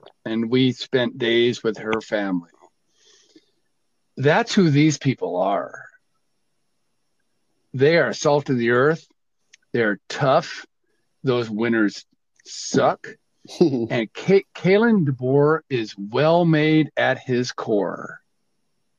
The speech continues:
Speaker 1: And he is the, he is the center he's the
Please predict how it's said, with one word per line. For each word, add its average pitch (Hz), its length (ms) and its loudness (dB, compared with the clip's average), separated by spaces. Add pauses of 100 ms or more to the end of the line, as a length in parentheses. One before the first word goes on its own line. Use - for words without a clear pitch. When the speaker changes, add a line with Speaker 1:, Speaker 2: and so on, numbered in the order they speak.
(1080)
Speaker 1:
And 131 220 2
he 180 420 2
is 151 220 2
the, 117 160 0 (180)
he 175 220 2
is 135 160 0
the 110 160 -4
center 185 760 2 (320)
he's 139 160 2
the 127 180 -6